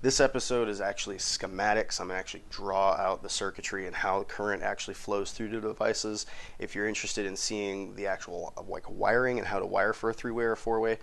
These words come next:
um, click on some of these cards and they'll show you, uh, I can't do that. Um, if you're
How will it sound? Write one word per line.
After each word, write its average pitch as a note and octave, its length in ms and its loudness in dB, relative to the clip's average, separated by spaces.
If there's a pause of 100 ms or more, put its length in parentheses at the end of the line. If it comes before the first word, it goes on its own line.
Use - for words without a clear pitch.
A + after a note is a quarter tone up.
(320)
um, G2 280 -4
click - 260 0
on G2 320 2
some G#2+ 160 0
of F#2+ 60 -2
these F#2+ 120 -4
cards G2 680 4
and - 140 -6
they'll F#2+ 80 -6
show - 160 -2
you, - 240 -6 (160)
uh, F2 280 -6 (1600)
I - 140 -8
can't - 240 -12
do G#2 100 -10
that. - 220 -4 (1500)
Um, G#2 240 2
if A2 160 -4
you're G2 240 0